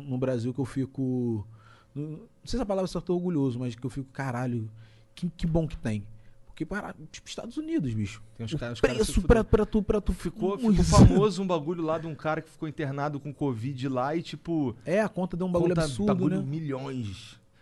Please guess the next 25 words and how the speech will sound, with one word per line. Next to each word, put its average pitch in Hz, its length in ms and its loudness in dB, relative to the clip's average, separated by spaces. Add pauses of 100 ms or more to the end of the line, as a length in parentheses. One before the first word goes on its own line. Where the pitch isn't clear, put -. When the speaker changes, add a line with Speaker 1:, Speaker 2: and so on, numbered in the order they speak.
(220)
Speaker 2:
A, 143 100 -2
só - 340 -2
que 185 140 0
lá 160 200 4
tem 180 160 -2
um 156 120 -2
lance 180 400 0
que 170 120 -4
tem 147 180 -2
um, 143 540 -4
uns 120 140 -2
milionários 135 720 -2 (420)
que - 100 -6
eles 127 280 0
pagam 170 360 2
a 151 60 0
conta 156 260 -2
do 143 60 -2
hospital 139 580 0
e 151 60 0
debita 139 480 -4
do 127 100 -6
imposto 123 220 -4
de 120 60 -2
renda. 98 340 -4